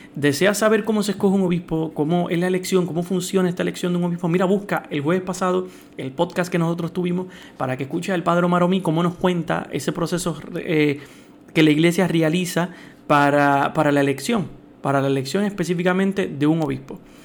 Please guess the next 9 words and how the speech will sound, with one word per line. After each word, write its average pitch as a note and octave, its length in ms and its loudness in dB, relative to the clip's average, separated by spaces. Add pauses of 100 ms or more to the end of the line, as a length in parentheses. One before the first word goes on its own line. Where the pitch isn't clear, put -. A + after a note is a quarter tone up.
(480)
Eh, D#3 800 6
y F3+ 140 2
pues, F3+ 180 -2 (580)
eh, C#3+ 280 0
bien, E3+ 420 2
es D#3+ 140 4
bien F3+ 180 2
interesante, F#3 560 0 (160)
¿no? F#3 160 -2